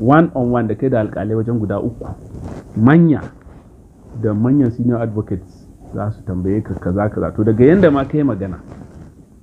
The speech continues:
daga maganar ka za su gano in za ka iya riƙe martaba wannan mukami. So ran da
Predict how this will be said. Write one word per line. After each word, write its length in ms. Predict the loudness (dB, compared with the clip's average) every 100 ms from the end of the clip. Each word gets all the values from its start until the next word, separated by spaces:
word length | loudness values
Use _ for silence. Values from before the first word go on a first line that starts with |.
| _ -20 _ -8
daga 200 | -2 2
maganar 360 | 4 6 4 4
ka 80 | 0
za 160 | 0 0
su 60 | -2
gano 340 | -2 0 0 4
in 160 | 4
za 140 | 6 2
ka 120 | -2 -4
iya 120 | -2
riƙe 220 | -4 -6 -6 -6 -10 -4
martaba 300 | -4 -2 -2
wannan 300 | 0 0 -2
mukami. 400 | -2 -4 -6 -6 -8 -14 -18 -18 -14 -12 -6 2
So 220 | 6 6
ran 260 | 6 4
da 80 | 4